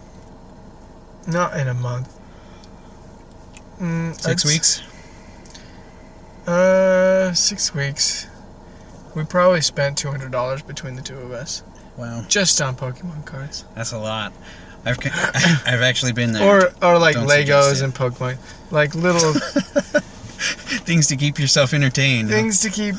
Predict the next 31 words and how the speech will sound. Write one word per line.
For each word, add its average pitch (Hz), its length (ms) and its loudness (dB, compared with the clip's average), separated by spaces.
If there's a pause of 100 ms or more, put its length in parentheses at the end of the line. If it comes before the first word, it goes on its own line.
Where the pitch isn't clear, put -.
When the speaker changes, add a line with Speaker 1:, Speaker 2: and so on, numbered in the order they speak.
Speaker 1:
us 160 340 2
entertained 127 600 -2 (320)
for, 135 600 -2
Speaker 2:
Oh, 135 40 -4
man. 127 440 -2 (140)
Speaker 1:
um, 127 420 -6 (460)
P-Day 135 400 -2
or, 127 260 -4 (160)
or 131 80 -8
whatever. 131 400 -4 (2500)
Or 131 320 4 (120)
late 135 220 -2
at 127 140 -4
night 123 260 -4
and, 127 260 -6 (260)
and 151 120 -6
s-, - 20 -4
Speaker 2:
Lunchtime, 107 720 -2
late 107 60 -6
at 135 60 -4
Speaker 1:
lunchtime, 127 640 -2
Speaker 2:
night. - 80 -4
Speaker 1:
exactly. 127 500 -6 (340)
Speaker 2:
Yeah, 104 180 -6
I 107 60 -4
know 113 140 -2
the 104 80 -6
feeling. 135 420 2
Speaker 1:
And, 101 80 -8 (100)
and, 139 280 0
uh, 127 340 0